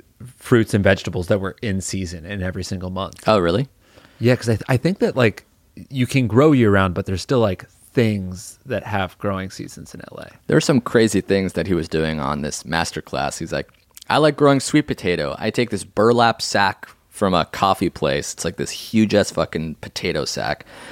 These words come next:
Speaker 2: I put these, like, sweet potato, like, clumps in there in this soil, and then four months later I slice the bottom of the bag open and a bunch of sweet potatoes come out." I'm like, "Is that fucking possible? What?
Speaker 1: What?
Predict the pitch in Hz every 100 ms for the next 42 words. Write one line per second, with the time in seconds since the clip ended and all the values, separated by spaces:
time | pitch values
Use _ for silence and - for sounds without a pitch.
0 | - - - - 98 - 117 110 - _
1 | _ _ _ _ _ _ - - 104 82
2 | 78 - - _ _ _ - _ _ -
3 | - - 131 - - 107 104 98 90 80
4 | 76 _ _ _ _ _ _ - - 120
5 | 117 - - - 110 107 87 80 - 107
6 | 101 - - 98 82 76 85 - 107 107
7 | 101 - 117 113 107 - 104 101 92 82
8 | - - 104 104 107 98 104 117 127 101
9 | 67 85 95 101 110 101 82 90 101 101
10 | 95 92 - 82 - - 62 73 71 -
11 | 82 67 55 52 64 - 139 294 - -
12 | 220 254 135 - - - - 311 320 -
13 | 247 - 349 -